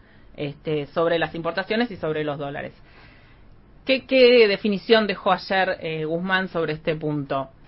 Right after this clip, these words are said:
El gobierno va a trabajar en estabilizar la brecha, o sea, lo que quiere es evitar que haya,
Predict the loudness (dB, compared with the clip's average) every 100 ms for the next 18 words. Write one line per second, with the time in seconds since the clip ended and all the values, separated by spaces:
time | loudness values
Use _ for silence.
0 | -20 -20 -4 -2 2 2 2 2 2 2
1 | 2 0 2 4 4 2 -4 -4 -2 -2
2 | -2 -6 0 0 2 2 0 -2 -6 -12
3 | -12 -8 -6 -6 -6 -10 -2 0 2 4
4 | 2 0 -6 -6 -4 -2 0 0 -2 -2
5 | 0 0 -2 -2 -2 0 4 4 4